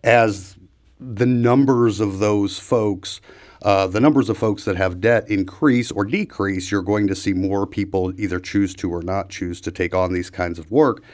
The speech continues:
In addition to that, as companies change their retirement benefits, as retirement benefits become less lucrative, the more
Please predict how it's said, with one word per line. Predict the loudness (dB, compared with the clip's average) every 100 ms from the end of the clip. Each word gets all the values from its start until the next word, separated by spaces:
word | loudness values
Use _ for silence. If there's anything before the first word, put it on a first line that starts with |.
| -20 -18 0
In | 2
addition | 2 2 0 2
to | 0
that, | 2 0 0
as | -4 -4
companies | -6 -2 0 0 -2 -4
change | -10 -4 -2 0 -2 -2
their | -2
retirement | -2 -6 -2 0 2 0 -4
benefits, | -10 -10 -10 -12 -12
as | -6 -6
retirement | -4 -2 0 0 0
benefits | -2 -6 -4 -6 -6
become | -6 -4 -4
less | -2 -2 -2
lucrative, | -2 0 0 -2 -6 -10 -20 -20 -20 -2
the | 0
more | 2 4 4 2